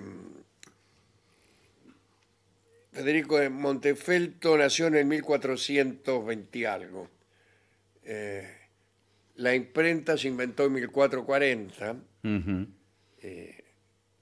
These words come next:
Speaker 1: quiere decir que estamos hablando de, de libros antes de la situación de la imprenta. Ahí las bibliotecas eran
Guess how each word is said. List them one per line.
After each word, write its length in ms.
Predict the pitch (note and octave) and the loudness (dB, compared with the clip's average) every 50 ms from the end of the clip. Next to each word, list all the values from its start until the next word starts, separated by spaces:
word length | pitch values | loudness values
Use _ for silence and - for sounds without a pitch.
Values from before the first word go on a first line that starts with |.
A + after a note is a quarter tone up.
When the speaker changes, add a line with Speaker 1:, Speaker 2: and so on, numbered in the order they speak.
| _ _ _ _ _ _ _ _ _ _ _ _ _ _ _ _ _ _ _ _ _ _ _ | _ _ _ _ _ _ _ _ _ _ _ _ _ _ _ _ _ _ _ _ _ _ _
Speaker 1:
quiere 240 | - - C#3+ C#3+ C#3+ | -6 0 2 4 4
decir 280 | C3 A#2+ - C3+ C3+ C3 | 2 2 0 -4 -4 -2
que 80 | D3 | -4
estamos 340 | A#2+ - B2 A#2+ B2+ C3+ B2 | -4 -2 -2 -2 -2 -2 -2
hablando 460 | A#2+ A2 A2+ A2+ A#2+ A#2 A#2+ A2+ - _ - _ _ _ _ _ | -2 -2 -2 -2 -2 -2 -6 -8 -10 _ -20 _ _ _ _ _
de, 140 | - A2 - - _ | -16 -16 -16 -16 _
de 280 | - - - - G#2+ G#2 | -20 -20 -18 -14 -12 -8
libros 420 | G#2+ A#2+ B2+ B2 B2+ B2 A#2 - - - _ _ _ _ _ _ _ _ _ _ _ _ _ _ _ _ _ - | -6 -4 -4 -4 -4 -4 -6 -6 -10 -14 _ _ _ _ _ _ _ _ _ _ _ _ _ _ _ _ _ 4
antes 540 | C#3+ D#3 D3 B2 G#2 - - G#2+ G2 F2 | 4 4 4 4 0 -6 -8 -8 -8 -8
de 160 | G2 F2+ F2+ F2+ | -8 -10 -12 -12
la 160 | F#2 F2+ - | -12 -14 -16
situación 560 | - - - - E2+ - G#2 G2+ - G#2 G2+ | -16 -20 -20 -18 -14 -12 -12 -10 -10 -10 -10
de 80 | G2 F#2 | -10 -10
la 80 | G2+ | -12
imprenta. 360 | F2+ - G#2 F#2 F#2 - A#2+ | -12 -14 -14 -14 -10 -6 -4
Ahí 320 | C3 D#3+ F#3 G#3+ A3 - - _ _ _ _ _ - | -2 -2 -2 -4 -6 -10 -14 _ _ _ _ _ -6
las 160 | B2 C3+ C#3 | -4 -2 0
bibliotecas 920 | C#3+ D3 C#3 C#3 C#3+ D3 D3 - F3+ F3+ F3 - D#3+ D#3 D3+ C#3+ - - - _ _ _ _ _ _ _ _ _ _ _ _ _ _ _ _ _ _ _ _ _ _ _ _ | 0 0 0 0 0 0 0 0 -2 -2 -2 -2 -2 0 0 -2 -4 -8 -18 _ _ _ _ _ _ _ _ _ _ _ _ _ _ _ _ _ _ _ _ _ _ _ _
eran 840 | - A#2+ B2+ B2 C3+ C3 B2+ B2 B2 A#2+ A#2 A2 A2 G#2+ G#2 G#2 | -10 -6 -4 0 0 0 2 2 0 0 -2 -4 -6 -8 -10 -12